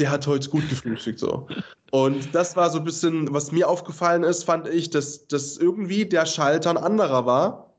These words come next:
weil, ah, mal Champions League, ei, hier pure Weltklasse gegenüber. Klar, für Landi natürlich auch besonders, weil er weiß, äh, da gehe ich hin,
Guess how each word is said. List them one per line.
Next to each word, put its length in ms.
weil, 520
ah, 220
mal 220
Champions 460
League, 320
ei, 400
hier 280
pure 280
Weltklasse 480
gegenüber. 420
Klar, 400
für 100
Landi 360
natürlich 460
auch 400
besonders, 560
weil 120
er 140
weiß, 460
äh, 340
da 160
gehe 200
ich 120
hin, 220